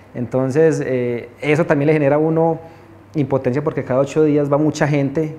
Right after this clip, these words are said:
con mucha expectativa de que se ayude con una cosa, que se ayude de otra y mu-, y la mayoría de veces es lento. Entonces,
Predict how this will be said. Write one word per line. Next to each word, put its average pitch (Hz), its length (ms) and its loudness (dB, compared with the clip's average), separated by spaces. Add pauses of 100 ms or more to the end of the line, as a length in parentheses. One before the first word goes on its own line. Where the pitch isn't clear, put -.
con 113 140 -6
mucha 110 180 -6
expectativa 131 580 -2
de 131 100 2
que 123 120 -8
se 110 80 -6
ayude 110 240 -6
con 117 140 -8
una 117 160 -4
cosa, 131 180 -6
que 131 60 -12
se 123 80 -4
ayude 120 300 -2
de 135 60 2
otra 131 240 0
y 139 40 0
mu-, 120 120 -4
y 113 360 -10
la 117 100 -4
mayoría 117 420 0
de 143 80 4
veces 139 420 -2 (540)
es 123 140 -2
lento. 165 360 2
Entonces, 127 640 -4